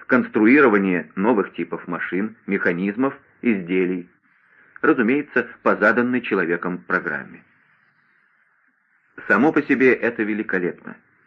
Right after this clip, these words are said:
Сбывается извечная мечта человека. Он освобождается от тяжелого, монотонного, изматывающего труда,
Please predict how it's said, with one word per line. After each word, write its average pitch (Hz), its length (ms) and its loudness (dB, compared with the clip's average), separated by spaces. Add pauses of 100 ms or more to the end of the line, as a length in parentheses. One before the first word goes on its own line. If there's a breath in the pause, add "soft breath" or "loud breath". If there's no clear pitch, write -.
(580 loud breath)
Сбывается 131 640 4
извечная 139 500 2
мечта 135 320 -2
человека. 113 580 -4 (600 loud breath)
Он 135 240 2
освобождается 127 840 2
от 120 160 -2
тяжелого, 107 800 2
монотонного, 117 1040 0
изматывающего 113 1120 0
труда, 98 560 0